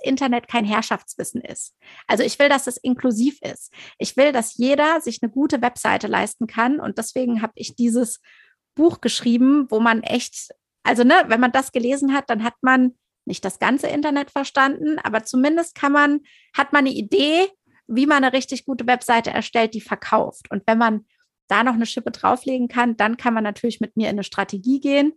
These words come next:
Da gucke ich mal auf die jeweilige Webseite drauf. Und dann gibt's halt so die Profi-Tipps. Was kann man konkret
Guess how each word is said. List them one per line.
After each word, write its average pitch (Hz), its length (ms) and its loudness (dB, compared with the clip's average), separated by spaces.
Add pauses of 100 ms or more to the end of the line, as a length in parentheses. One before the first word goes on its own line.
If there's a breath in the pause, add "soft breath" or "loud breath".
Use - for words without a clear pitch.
(800)
Da 226 80 -4
gucke - 220 -6
ich - 100 -6
mal 226 140 0
auf - 140 -4
die 220 100 -10
jeweilige 214 420 0
Webseite 214 460 -4
drauf. 208 480 0 (1300 loud breath)
Und 220 100 0
dann 214 140 2
gibt's - 280 -4
halt 208 220 0
so 226 80 0
die 208 140 -2
Profi-Tipps. - 880 -4
Was 196 120 -4
kann 233 160 0
man 214 160 0
konkret 247 760 -2